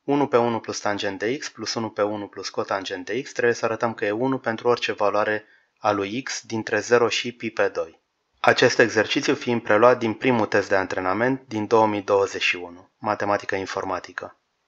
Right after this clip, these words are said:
Puteți să opriți înregistrarea și să reveniți ulterior pentru a compara soluțiile. În urma calculelor obținem că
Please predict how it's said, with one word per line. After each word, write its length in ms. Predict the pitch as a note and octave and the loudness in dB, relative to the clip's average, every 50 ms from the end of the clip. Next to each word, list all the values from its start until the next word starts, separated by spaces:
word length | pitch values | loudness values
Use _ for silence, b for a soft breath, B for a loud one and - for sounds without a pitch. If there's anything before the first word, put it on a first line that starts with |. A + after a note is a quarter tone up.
| _ _ _ | _ _ _
Puteți 280 | _ - C3+ C#3 D3+ C#3+ | _ 4 8 8 8 10
să 60 | - | 8
opriți 320 | D3+ C3 - - C3+ - C#3+ | 6 6 6 0 -2 0 0
înregistrarea 640 | B2 G#2+ G2 F#2 G2 F#2 - - A2+ A#2+ C3 C#3+ | 0 0 -2 -4 -6 -8 -4 2 2 4 4 4
și 100 | C#3+ - | 2 0
să 120 | - - C3 | 0 2 4
reveniți 380 | B2 A#2+ A#2+ B2+ B2 A#2+ - | 4 6 4 2 2 2 -2
ulterior 440 | B2 A2+ G#2+ A#2+ A2+ G#2 G2 F#2 F2+ | -4 0 2 2 2 2 2 -2 -2
pentru 300 | - - F#2 F#2 F#2 G2 | -4 -6 -6 -4 0 0
a 80 | G2 F#2+ | 0 0
compara 400 | - G2+ G2 - G#2+ G2+ G#2 G#2 | 0 -4 -2 0 0 2 2 2
soluțiile. 880 | G2+ - G#2 F#2+ F#2 F2+ - - - F2+ F2 F2+ F2+ F2 F2 - _ _ _ _ _ _ _ _ _ _ _ _ _ _ _ _ _ _ _ _ | 0 0 -4 -4 -4 -6 -8 -12 -14 -14 -16 -16 -16 -18 -18 -20 _ _ _ _ _ _ _ _ _ _ _ _ _ _ _ _ _ _ _ _
În 120 | _ B2+ B2+ | _ 0 2
urma 260 | C3 B2+ B2+ A#2+ A2 | 2 6 6 4 6
calculelor 560 | - C3 B2+ C3 C3 - D#3 D#3 D3+ D3 B2 | 6 4 4 4 4 4 4 6 6 6 4
obținem 440 | A#2+ A2+ - - C3 B2+ A#2+ A#2 A#2 | 4 2 0 -2 -2 0 0 0 0
că 280 | - - A2+ G#2+ G#2 | 0 2 2 0 0